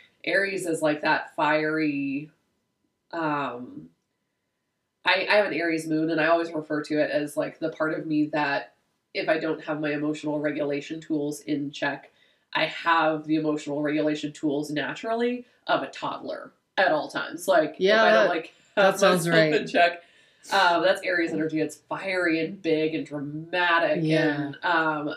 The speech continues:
Speaker 1: Pisces can also be super fucking dramatic,
Speaker 2: I have an
Speaker 1: but in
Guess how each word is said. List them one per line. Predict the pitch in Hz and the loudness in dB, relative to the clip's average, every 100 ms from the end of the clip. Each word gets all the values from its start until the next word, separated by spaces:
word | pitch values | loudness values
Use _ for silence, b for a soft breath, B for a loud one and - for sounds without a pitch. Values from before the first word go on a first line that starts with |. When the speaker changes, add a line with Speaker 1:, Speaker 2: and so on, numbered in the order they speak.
| - | -10
Speaker 1:
Pisces | - 190 233 247 | -6 -4 -4 -6
can | - 156 | -4 -4
also | 165 165 151 | -4 -4 -6
be | 143 | -6
super | - - 190 180 156 | -10 -12 -8 -8 -6
fucking | 151 151 139 | -6 -8 -8
dramatic, | 147 - - 147 156 - B B | -8 -6 -4 -4 -4 -10 B B
Speaker 2:
I | |
have | 196 | -2
an | 214 | 0
Speaker 1:
but | |
in | 160 | 2